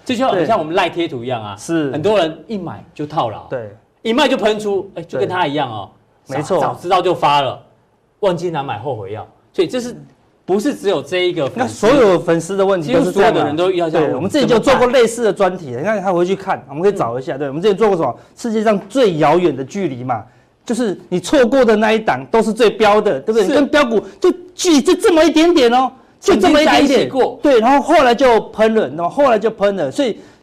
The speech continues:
Speaker 1: 为什么这个一点点哦，
Speaker 2: 这么困难。
Speaker 1: 就是天差地远啊？
Speaker 2: 地远。
Speaker 1: 对，就有钱人跟没有钱的人，然后说股票赚钱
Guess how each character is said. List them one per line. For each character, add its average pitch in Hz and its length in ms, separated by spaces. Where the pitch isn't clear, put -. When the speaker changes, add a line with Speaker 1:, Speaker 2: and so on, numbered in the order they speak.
Speaker 1:
为 339 160
什 269 120
么 214 100
这 302 80
个 294 60
一 302 80
点 202 360
点 147 240
哦， 120 160
Speaker 2:
这 - 60
么 208 100
困 208 160
难。 - 80
Speaker 1:
就 107 40
是 240 400
天 240 180
差 190 580
地 117 180
远 - 20
啊？ - 20
Speaker 2:
地 233 160
远。 147 380
Speaker 1:
对， 170 140
就 196 120
有 185 180
钱 170 200
人 151 120
跟 175 240
没 175 120
有 202 120
钱 143 220
的 143 60
人， 127 240
然 143 80
后 202 200
说 180 100
股 170 160
票 185 120
赚 185 240
钱 127 180